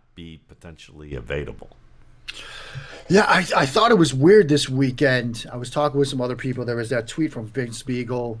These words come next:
Speaker 2: a linebacker who went to Wisconsin. Now he's with the Dolphins. And when Field Yates put out something about,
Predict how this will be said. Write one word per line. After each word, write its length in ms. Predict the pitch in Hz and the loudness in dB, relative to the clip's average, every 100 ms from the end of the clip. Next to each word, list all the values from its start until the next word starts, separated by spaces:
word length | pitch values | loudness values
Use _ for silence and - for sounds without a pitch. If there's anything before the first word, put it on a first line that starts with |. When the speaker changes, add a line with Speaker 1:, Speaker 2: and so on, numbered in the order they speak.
| - | -14
Speaker 2:
a 60 | 113 | -14
linebacker 1000 | 107 120 131 127 127 120 120 120 120 113 - - | -2 0 2 2 2 0 0 -2 -2 -6 -14 -16
who 100 | 110 | -14
went 220 | 107 117 | -8 -8
to 60 | 117 | -8
Wisconsin. 520 | 107 - 117 113 - | -8 -6 -4 -4 -4
Now 160 | 110 117 | -2 -2
he's 120 | 117 | -4
with 80 | 113 | -10
the 60 | 110 | -4
Dolphins. 600 | 110 107 - 113 107 - | -2 -2 -2 -6 -6 -6
And 120 | 113 | -4
when 100 | 117 | -4
Field 380 | - 135 131 113 | -2 2 2 2
Yates 400 | 117 117 113 - | 0 0 -2 -4
put 200 | - 113 | -2 2
out 220 | 113 110 | 2 2
something 300 | 117 110 113 | -6 -4 -2
about, 380 | 110 110 110 | 0 0 0